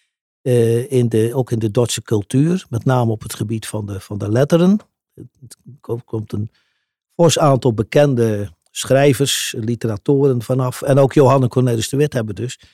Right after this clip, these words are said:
op die Latijnse school gezeten. En, eh, ja, die, die, die, die speelden in die Dordtse cultuur lange tijd, zeker in de zeventiende eeuw, in de achttiende eeuw wordt het wat minder, speelt hij een, eh, een, een vrij centrale rol. Ik, hè, je hebt, eh,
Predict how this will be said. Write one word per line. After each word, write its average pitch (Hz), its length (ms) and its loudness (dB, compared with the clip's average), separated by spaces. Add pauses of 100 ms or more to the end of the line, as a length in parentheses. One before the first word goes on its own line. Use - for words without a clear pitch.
(340)
op 147 180 -2
die 131 120 2
Latijnse 113 520 0
school 143 320 0
gezeten. 95 580 -10 (1080)
En, 113 320 2
eh, 104 340 0 (760)
ja, 127 140 2
die, 135 160 0
die, 139 240 0
die, 151 180 -2 (120)
die 151 120 0
speelden 180 400 2
in 165 60 0
die 156 140 -2
Dordtse 165 280 -2
cultuur 165 420 2
lange 170 320 4
tijd, 175 500 0 (160)
zeker 160 380 2
in 160 100 -2
de 139 80 -2
zeventiende 113 640 -2
eeuw, 147 200 4
in 156 60 0
de 139 80 0
achttiende 135 440 -2
eeuw 117 140 2
wordt 107 180 -4
het 95 120 -12
wat - 200 -16
minder, 175 280 -12 (800)
speelt 160 420 4
hij 139 140 4
een, 131 140 2
eh, 127 180 0
een, 127 200 -2
een 117 80 -4
vrij 147 200 0
centrale 135 600 2
rol. 117 320 2
Ik, 95 140 -12 (140)
hè, 127 100 -4
je 165 120 -2
hebt, 117 180 -8
eh, 113 120 -4